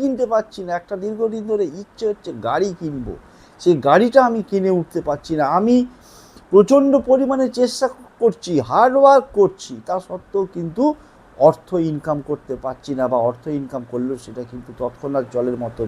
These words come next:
ব্যয় হয়ে যাচ্ছে। যারা দীর্ঘদিন ধরে রোগে ভুগছো,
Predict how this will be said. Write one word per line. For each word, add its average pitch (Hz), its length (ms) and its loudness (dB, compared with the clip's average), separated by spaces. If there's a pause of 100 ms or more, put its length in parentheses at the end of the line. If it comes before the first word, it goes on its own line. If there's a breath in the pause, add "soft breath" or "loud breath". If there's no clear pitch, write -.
ব্যয় 135 280 2
হয়ে 110 260 -2
যাচ্ছে। - 340 -10 (640 loud breath)
যারা 226 280 10
দীর্ঘদিন 226 500 6
ধরে 220 260 8
রোগে 196 260 6
ভুগছো, 156 500 -4